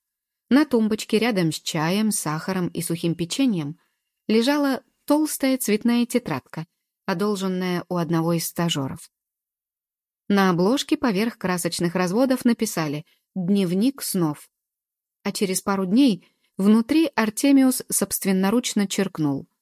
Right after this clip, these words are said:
"Проверяю лично. Шутникам буду свинчивать головы". Почти каждый день после росписи в журнале посещений сотрудники чайного домика забегали оставить какую-нибудь запись в этой тетрадке.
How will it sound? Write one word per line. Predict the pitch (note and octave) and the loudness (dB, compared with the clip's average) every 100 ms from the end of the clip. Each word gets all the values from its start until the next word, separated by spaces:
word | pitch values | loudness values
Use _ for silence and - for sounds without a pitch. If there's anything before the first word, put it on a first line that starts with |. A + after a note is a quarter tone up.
| _ _ _ _ _ _ _ | _ _ _ _ _ _ _
"Проверяю | G3 F#3 F3+ F#3 G#3+ A#3 | 0 2 2 2 2 2
лично. | F3+ D#3+ - F3 E3+ - _ _ | 2 -2 -2 -2 -2 -8 _ _
Шутникам | - A3+ G#3+ G3+ A3+ A#3 | 0 2 4 2 2 2
буду | G3+ G3+ | 2 2
свинчивать | F#3+ G#3 G#3+ G#3 G3+ G3+ | 0 2 4 4 2 0
головы". | F#3 F#3 E3 D#3 E3 E3 _ _ _ _ _ _ _ _ | 4 4 6 4 0 -4 _ _ _ _ _ _ _ _
Почти | E3 - - | -8 -6 -6
каждый | D#3 D#3 D3+ D#3 | -6 -6 -6 -6
день | D3+ G3 G3 | -2 -2 -2
после | F3+ E3+ F3+ | -4 -4 -2
росписи | F#3+ G#3 F3+ F3 | -2 -2 -4 -4
в | E3+ | -2
журнале | F3+ F3+ G3 F3+ | 0 0 2 0
посещений | E3+ F#3+ F#3 - C4+ B3 E3 E3 - - | -2 -4 -2 0 2 4 2 -2 -12 -16
сотрудники | - G#3 G#3 G3+ F#3+ F3+ | -6 -4 -4 -4 -4 -6
чайного | F#3 G3 F#3 F3+ F3 | -6 -6 -4 -4 -2
домика | G#3 B3 A#3+ A3+ - | 0 0 0 -4 -4
забегали | F3 G3 G3 G#3 C4+ C4+ C4 - - | 0 2 2 2 2 2 -2 -10 -8
оставить | A3+ A3+ D4 D4+ D4 | -4 -2 -2 -4 -4
какую-нибудь | - A3+ C4 B3+ B3 A#3+ - | -6 -2 2 4 4 0 -4
запись | - F3+ G3 D#3+ C3+ - | -4 -2 0 -2 -6 -4
в | F3 | -4
этой | A3 G#3 | -2 -4
тетрадке. | G3 F3+ - E3 - - | -6 -8 -10 -12 -16 -20